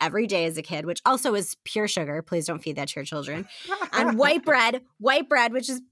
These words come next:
Speaker 1: also pure sugar. I would have those, like, snack, uh, adjacent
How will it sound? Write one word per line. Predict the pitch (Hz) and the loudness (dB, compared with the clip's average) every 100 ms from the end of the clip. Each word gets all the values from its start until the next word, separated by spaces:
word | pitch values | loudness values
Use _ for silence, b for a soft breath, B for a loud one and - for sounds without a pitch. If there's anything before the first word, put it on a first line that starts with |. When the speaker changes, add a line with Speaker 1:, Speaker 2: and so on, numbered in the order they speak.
| - | 0
Speaker 1:
also | 226 262 | 0 0
pure | 240 233 220 | -4 -4 -4
sugar. | 240 170 160 - | -2 -2 -2 2
I | 233 | 2
would | 233 240 | 4 2
have | 254 226 | 2 2
those, | 226 202 | 2 0
like, | 202 | 0
snack, | - 202 196 185 - | -2 0 4 4 4
uh, | 175 - | 0 0
adjacent | 196 170 190 - 185 | 0 2 2 0 -2